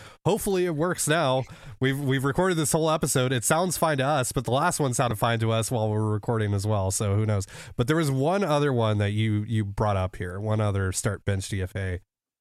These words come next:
that, uh, you felt was, uh, more interesting than this one when it came to the, uh, broadcasters for the Mariners.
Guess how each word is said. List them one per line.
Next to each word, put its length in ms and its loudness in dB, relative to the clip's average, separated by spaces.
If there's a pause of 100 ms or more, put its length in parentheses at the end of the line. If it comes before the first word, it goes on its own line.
that, 320 0
uh, 260 2
you 140 0
felt 240 0
was, 240 0
uh, 220 2
more 600 2
interesting 640 0
than 140 2
this 180 -2
one 200 0
when 100 0
it 80 -4
came 260 -2
to 220 -4
the, 200 -2
uh, 80 -4
broadcasters 720 -2
for 100 -2
the 60 0
Mariners. 440 0